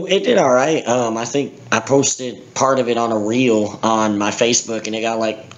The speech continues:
three thousand views or something like that on the Facebook page. Um, I think, I can't remember what it did on TikTok, but, like, every time I upload, there's a couple different ones I've done. I did 'em for a, a buddy of mine. Him and I did a song together.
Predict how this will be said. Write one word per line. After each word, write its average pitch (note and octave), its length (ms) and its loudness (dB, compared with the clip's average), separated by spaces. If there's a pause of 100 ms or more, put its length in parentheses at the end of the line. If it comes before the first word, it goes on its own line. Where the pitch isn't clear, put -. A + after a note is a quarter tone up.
(140)
three A2+ 180 0
thousand A2 600 0
views A2 420 -2
or G#2 60 -8
something G#2+ 260 -8
like G#2+ 200 -6
that A2 260 -4
on G#2+ 160 -4
the G2 80 -8
Facebook A2 480 -4
page. G2+ 500 2 (300)
Um, G2+ 480 0 (240)
I G2+ 80 0
think, G2+ 200 0
I A2+ 80 0
can't A2+ 180 -6
remember G#2 200 -4
what A2 120 0
it F#2+ 80 -6
did G#2 140 0
on G#2+ 180 -2
TikTok, G#2+ 580 -2
but, G2+ 80 2
like, G#2 200 2
every C#3 200 2
time B2+ 260 -2
I A2 120 -4
upload, A2 640 0 (280)
there's C#3+ 200 2
a B2+ 40 -6
couple C3+ 280 -2
different A2+ 320 -4
ones A2 240 0
I've A2 200 -4
done. A2+ 240 2
I A2+ 120 0
did A2+ 180 0
'em G#2+ 140 0
for G#2+ 280 0
a, G2 280 -2
a G2+ 60 0
buddy A#2 240 2
of G#2+ 60 0
mine. A2 280 2
Him A2 280 -2
and A2 80 0
I A2 120 0
did G#2 180 -2
a - 20 -2
song A2 340 -4
together. G#2+ 460 -6